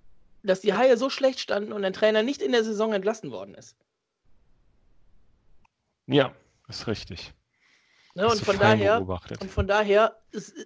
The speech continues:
Speaker 1: es ist eine Möglichkeit, daraus was zu schöpfen. Ähm, und wie gesagt, da sind wir auch wieder an dem Punkt, wo man sagen muss,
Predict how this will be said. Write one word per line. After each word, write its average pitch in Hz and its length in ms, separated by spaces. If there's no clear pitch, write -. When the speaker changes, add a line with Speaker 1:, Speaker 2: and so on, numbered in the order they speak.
Speaker 1:
es 202 180
ist - 380
eine 226 200
Möglichkeit, 214 720
daraus 196 340
was 190 200
zu 196 140
schöpfen. 233 420
Ähm, 170 200
und 175 300
wie 180 100
gesagt, 196 280
da 175 80
sind 185 160
wir 180 120
auch 185 140
wieder 196 160
an 185 100
dem 190 120
Punkt, 202 280
wo 190 100
man 190 180
sagen 190 280
muss, 190 220